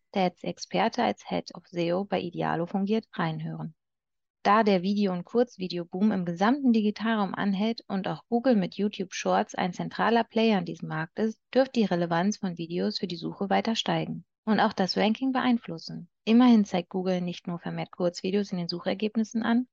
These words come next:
Kürzlich wurde auch ein Video-Index-Report für die Search Console ausgerollt.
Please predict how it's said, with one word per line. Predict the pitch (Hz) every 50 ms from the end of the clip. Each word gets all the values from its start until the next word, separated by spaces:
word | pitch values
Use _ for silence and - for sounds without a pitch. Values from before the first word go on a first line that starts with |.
| _
Kürzlich | _ - 269 277 269 - - 247 214 - -
wurde | 196 190 180 165
auch | 175 -
ein | 180 175 170 165
Video-Index-Report | 175 175 180 202 208 - 196 208 208 208 208 202 - - 175 - _ - 180 180 185 -
für | -
die | - -
Search | 165 - - - 180 165 165 - - -
Console | - 202 190 202 208 214 - -
ausgerollt. | 202 190 - - - 170 160 165 165 165 - -